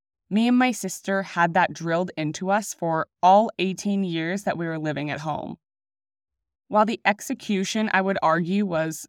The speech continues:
a little bit off, a little bit damaging, the intention behind the lesson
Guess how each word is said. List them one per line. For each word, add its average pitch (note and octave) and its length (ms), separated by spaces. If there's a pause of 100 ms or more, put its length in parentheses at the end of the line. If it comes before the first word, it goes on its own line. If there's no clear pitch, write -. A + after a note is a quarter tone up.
(120)
a F3+ 100
little G3 260
bit F4+ 180
off, F3 400
a C4+ 40
little G3 280
bit - 240
damaging, D#3 760 (360)
the G#3 180
intention G#3+ 500
behind A3 320
the A3+ 80
lesson E3 460